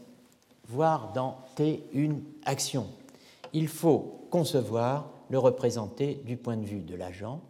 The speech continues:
concevoir, le représenter à partir de l'agent,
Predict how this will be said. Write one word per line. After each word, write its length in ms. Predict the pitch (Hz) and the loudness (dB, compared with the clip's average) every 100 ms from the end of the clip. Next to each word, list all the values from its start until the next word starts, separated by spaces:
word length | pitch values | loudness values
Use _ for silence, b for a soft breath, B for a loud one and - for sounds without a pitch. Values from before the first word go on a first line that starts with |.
| b b b b b b b _ _ - - _ _ - | b b b b b b b _ _ -20 -20 _ _ -12
concevoir, 640 | 104 - 107 98 98 85 | -10 -8 -8 -6 -8 -8
le 80 | 92 | -8
représenter 720 | 92 - 101 101 98 101 - - - | -6 -6 -6 -8 -6 -6 -6 -12 2
à 140 | - 135 | 4 4
partir 680 | - 151 - - 202 208 | 2 0 0 2 4 4
de 100 | 135 | 4
l'agent, 440 | 127 113 98 113 | 2 0 -2 -6